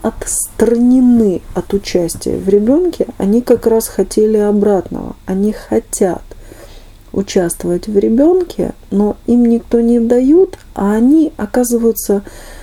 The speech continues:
ну, либо не бойцы, либо недостаточно хорошие переговорщики для того, чтобы отстоять свои права. Не в суде, а взять и договориться лицом к лицу. Потому что на мужчину после развода либо льётся много слёз,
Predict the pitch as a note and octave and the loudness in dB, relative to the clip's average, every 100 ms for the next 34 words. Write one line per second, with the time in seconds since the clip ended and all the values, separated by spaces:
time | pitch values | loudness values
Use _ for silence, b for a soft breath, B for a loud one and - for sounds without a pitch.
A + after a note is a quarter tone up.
0 | B - C4+ B3 A3+ B3 A#3 A#3+ A#3+ A3 | B 0 2 2 2 4 4 4 4 4
1 | A#3+ B3 - F#3+ F3 E3+ F#3+ G3 G3 G3+ | 2 2 -2 0 2 2 2 2 2 0
2 | G#3 G3+ F3+ - F3+ G3+ G#3 - F#3 F#3 | -2 -2 -4 -6 -4 0 0 0 -2 2
3 | G#3+ A3 A3+ D4+ F4+ - G#3+ F#3 F3+ - | 2 2 2 2 2 -2 -4 -2 -2 0
4 | G#3+ B3 - G3 F3+ E3+ - F#3+ G3+ F#3+ | 2 2 -2 -2 -2 -4 -2 2 2 0
5 | - F3+ F3+ F#3 E3+ D#3+ G3 A#3 - C4+ | -2 -2 0 0 0 2 2 2 0 0
6 | B3+ E4 D#4+ F3+ G3+ A#3+ G3 E3+ F3 F#3+ | 2 4 4 2 2 0 0 0 2 2
7 | G3+ A#3 B3 - F3+ F3 - F#3+ F3+ F#3 | 4 2 2 0 0 0 0 -4 -2 -2
8 | F3 - - - B B B B B B | -2 -4 -10 -12 B B B B B B
9 | B - D3 G3+ G#3 A3 G#3+ A3 A#3+ B3+ | B -8 -4 -2 -2 -2 0 2 2 2
10 | D#4 D#4 - A#3 G#3 G#3 G#3 G3+ F#3 F3 | 2 2 0 -2 0 2 2 4 2 2
11 | F#3+ A3 G3+ F#3+ G3 G#3 G#3 G3 F3+ F#3+ | 2 2 0 0 -2 2 2 0 -2 0
12 | G#3 A3+ - D4+ F4+ F#4+ | 2 0 0 0 2 2